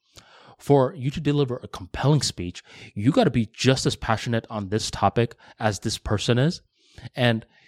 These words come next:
you need to really understand the mannerisms of this person. Where if I'm delivering a speech for Barack Obama, and let's say he's talking about a topic that I don't know anything about,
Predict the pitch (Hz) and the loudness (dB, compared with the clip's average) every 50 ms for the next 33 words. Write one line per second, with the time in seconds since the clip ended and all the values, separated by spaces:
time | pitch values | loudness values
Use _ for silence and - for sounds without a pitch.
0 | _ _ _ - 117 131 147 180 175 - 185 135 156 185 170 170 160 131 127 117 | _ _ _ 0 4 4 4 6 6 4 4 4 4 4 2 2 0 -2 -2 -4
1 | - - - 131 117 117 110 104 90 82 87 90 95 95 90 90 87 - 90 85 | -4 0 2 4 4 4 2 0 -4 -6 -4 -4 -2 -2 -2 -4 -4 -6 -8 -8
2 | 85 - - - - - - - - 95 85 - - 85 80 85 - _ _ _ | -10 -12 -12 -10 -10 -10 -8 -8 -8 -8 -6 -6 -8 -8 -10 -14 -18 _ _ _
3 | - - - - 135 135 - 127 135 147 143 135 - 143 147 175 160 170 165 165 | -20 -20 -18 -14 -12 -4 0 2 2 2 2 0 0 0 0 0 0 0 0 0
4 | 165 160 160 160 151 135 - 135 107 - - - 127 - - 123 104 90 - 92 | 0 0 2 0 0 0 -2 -4 -4 -2 -2 -2 -2 0 0 0 0 0 0 0
5 | 92 104 - - 92 85 90 90 101 98 90 87 92 107 - - 110 107 113 - | 0 0 0 -2 -6 -4 -2 0 0 0 -2 -4 -8 -10 -12 -10 -6 -4 -2 0
6 | - 160 135 104 120 113 - - 123 113 - 120 110 101 110 104 101 - - _ | 2 2 2 2 0 -2 0 0 0 0 0 0 0 0 0 0 0 -2 -6 _
7 | - - - - - - - 113 - 113 - - 113 - - 107 104 113 113 101 | -20 -8 -6 -4 -2 0 0 0 0 0 -2 -4 -4 -4 -4 -2 -2 0 0 0
8 | 92 98 104 - - - 107 98 - 101 95 87 85 92 104 113 104 - _ | 0 -2 -2 -4 -6 -8 -10 -8 -8 -8 -8 -6 -2 0 2 2 2 0 _